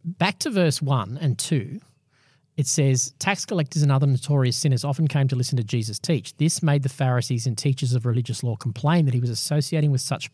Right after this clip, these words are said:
sinful people and even eating with them." So what I wanna posit here is that Luke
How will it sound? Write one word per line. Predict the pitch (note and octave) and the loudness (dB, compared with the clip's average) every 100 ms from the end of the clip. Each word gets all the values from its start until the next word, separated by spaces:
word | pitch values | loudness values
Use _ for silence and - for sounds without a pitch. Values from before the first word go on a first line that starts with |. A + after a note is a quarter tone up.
| - | -8
sinful | - C3+ C3+ | -2 -2 -2
people | C3 B2 B2 A#2+ - - - _ | -4 -4 -4 -6 -12 -20 -20 _
and | A#2+ | 0
even | B2 A#2 | 2 2
eating | A#2+ A#2+ A#2+ | 2 2 0
with | G#2+ | -2
them." | G#2 - - - - | -8 -16 -20 -20 -20
So | - D#3+ | -10 -2
what | D#3+ | 0
I | E4 | 2
wanna | G#3 | 0
posit | C3+ D3+ D3 B2+ | 0 0 0 0
here | C#3 A#2 A2 - | 0 0 -4 -2
is | C#3+ A#2+ | 0 0
that | C#3 C3 - - | 0 -2 -4 -2
Luke | D3+ F3 A3+ | 2 2 0